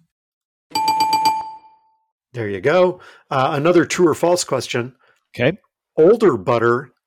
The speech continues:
Speaker 1: is better for sculpting. True or false?
Speaker 2: I'm gonna say true.
Speaker 1: It is true. Yep.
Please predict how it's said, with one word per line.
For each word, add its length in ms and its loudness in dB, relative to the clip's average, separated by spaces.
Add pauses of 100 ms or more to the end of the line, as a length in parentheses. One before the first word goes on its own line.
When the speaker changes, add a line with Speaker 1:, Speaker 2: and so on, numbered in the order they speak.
(640)
Speaker 1:
is 200 -2
better 580 -4
for 220 -4
sculpting. 720 -6
True 340 -4
or 160 -6
false? 460 -12 (920)
Speaker 2:
I'm 140 -2
gonna 140 2
say 180 -4
true. 380 -10 (800)
Speaker 1:
It 260 -4 (480)
is 120 -6 (300)
true. 300 0 (1000)
Yep. 180 -10